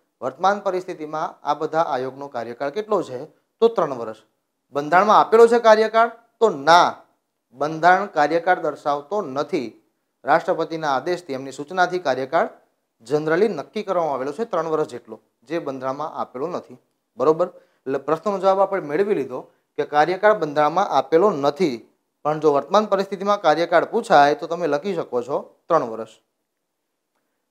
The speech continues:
દેશમાં સૌપ્રથમ રાષ્ટ્રીય કટોકટીની જાહેરાત ક્યારે કરવામાં આવી હતી? દેશમાં સૌપ્રથમ બાહ્ય પ્રકારની રાષ્ટ્રીય કટોકટી, કદાચ આપણે જાણતા હશું, અત્યારનું અરુણાચલ પ્રદેશ છે ને,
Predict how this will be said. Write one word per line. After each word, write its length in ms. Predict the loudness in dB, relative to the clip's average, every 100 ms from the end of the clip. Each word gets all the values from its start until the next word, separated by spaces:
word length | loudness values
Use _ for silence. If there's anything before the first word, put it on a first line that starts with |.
| -2
દેશમાં 320 | 0 0 2
સૌપ્રથમ 400 | 4 4 2 4
રાષ્ટ્રીય 300 | 4 2 -2
કટોકટીની 540 | -2 -2 -2 -2 -2
જાહેરાત 360 | 0 2 0 0
ક્યારે 260 | 0 2
કરવામાં 400 | 0 -2 -2 0
આવી 200 | 0 -2
હતી? 220 | -10 -12 -20 _ _ _ _ _ _ _ _ _ _ -2
દેશમાં 340 | -2 0 -2
સૌપ્રથમ 720 | 2 4 4 4 0 -6 -6 -14 _ _ _
બાહ્ય 480 | 2 6 6 4
પ્રકારની 380 | -2 -2 -2 -2
રાષ્ટ્રીય 360 | -2 -4 -4 -8
કટોકટી, 480 | -6 -6 -8 -10 -8
કદાચ 260 | -2 0
આપણે 200 | 0 -4
જાણતા 400 | -4 -4 0 0
હશું, 240 | -2 -8 -20 _ _ _ _ _ _ _ _ _ _ _ _
અત્યારનું 480 | -8 -2 2 2 2 -2
અરુણાચલ 400 | -2 0 -2 -6
પ્રદેશ 320 | -4 -6 -4
છે 80 | -6
ને, 200 | -8